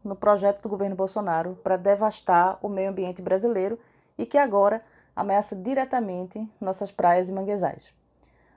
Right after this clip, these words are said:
No segundo bloco, a gente discute a participação das mulheres nas eleições de dois mil e vinte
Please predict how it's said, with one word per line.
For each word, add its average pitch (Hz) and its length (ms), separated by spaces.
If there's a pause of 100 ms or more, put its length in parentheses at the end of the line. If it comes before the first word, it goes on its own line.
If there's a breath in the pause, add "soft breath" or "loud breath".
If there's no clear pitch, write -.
No 240 80
segundo 269 300
bloco, 254 480 (140)
a 208 80
gente 214 200
discute 208 380
a 190 60
participação 208 580
das 190 160
mulheres 202 460
nas 208 160
eleições 185 480
de 175 80
dois 175 180
mil 196 140
e 240 40
vinte 233 440